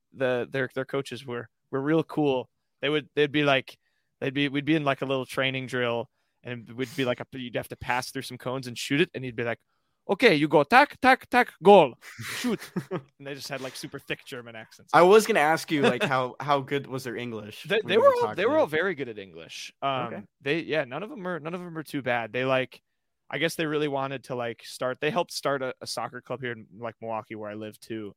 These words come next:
Speaker 1: I like some of them, so they, they, they loved coming to America and showing us what was what. But, um, yeah, go, go Bayer, go
Speaker 2: Awesome.
Speaker 1: Leverku-, go Leverkusen.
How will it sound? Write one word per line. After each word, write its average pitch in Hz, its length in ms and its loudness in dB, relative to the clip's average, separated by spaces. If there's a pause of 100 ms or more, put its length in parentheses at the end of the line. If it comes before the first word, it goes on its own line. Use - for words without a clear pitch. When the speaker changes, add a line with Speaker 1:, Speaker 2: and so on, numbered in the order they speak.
Speaker 1:
I 101 40 -12
like 98 180 -12
some 104 160 -12
of 104 80 -12
them, 95 160 -16
so 95 220 -14
they, 101 180 -8 (180)
they, 117 280 -4
they 139 100 6
loved 160 260 8
coming 135 240 0
to 123 100 0
America 117 400 -2
and 107 180 -8 (420)
showing 120 320 2
us 110 160 -6
what 113 160 0
was 107 160 -6
what. 104 240 -4 (240)
But, 98 240 -4 (560)
um, 107 400 0
yeah, 123 280 6 (100)
go, 151 240 8
go 165 180 8
Bayer, 175 400 8 (600)
go 151 180 4
Speaker 2:
Awesome. 170 280 6
Speaker 1:
Leverku-, - 80 -6 (160)
go 208 80 10
Leverkusen. 202 760 8